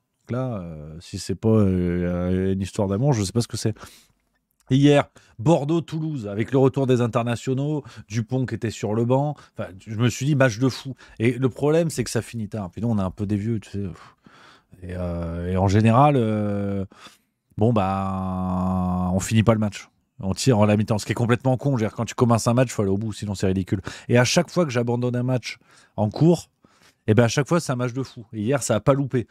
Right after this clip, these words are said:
Euh, à la mi-temps, euh, Bordeaux, enfin, menait dix-sept zéro. Ils ont pris un essai juste avant la mi-temps.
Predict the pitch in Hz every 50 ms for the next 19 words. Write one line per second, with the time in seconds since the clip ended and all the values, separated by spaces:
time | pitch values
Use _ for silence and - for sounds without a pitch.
0 | - _ _ _ - - 101 98 104 110 127 120 120 120 127 131 139 143 139 -
1 | 165 160 156 147 123 113 110 110 110 113 110 117 113 107 104 104 127 120 135 139
2 | 143 143 131 - - 113 117 117 117 120 117 113 127 - - - 147 127 127 135
3 | 143 143 151 165 170 160 127 120 110 - - 113 110 113 107 - - 131 113 107
4 | - - 120 113 117 113 113 113 113 104 - 147 151 165 165